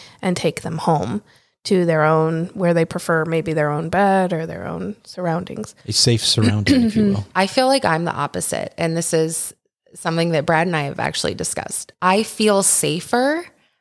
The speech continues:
Speaker 3: at the club. That's my safe zone.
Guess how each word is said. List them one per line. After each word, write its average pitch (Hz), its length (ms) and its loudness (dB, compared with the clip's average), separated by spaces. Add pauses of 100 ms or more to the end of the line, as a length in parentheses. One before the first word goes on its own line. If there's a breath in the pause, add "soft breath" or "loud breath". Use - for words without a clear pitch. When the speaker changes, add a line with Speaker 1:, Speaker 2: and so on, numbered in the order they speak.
(220)
Speaker 3:
at 170 200 0
the 170 80 -4
club. 165 580 -2
That's 160 320 -2
my 170 160 -2
safe - 600 -4
zone. - 500 -12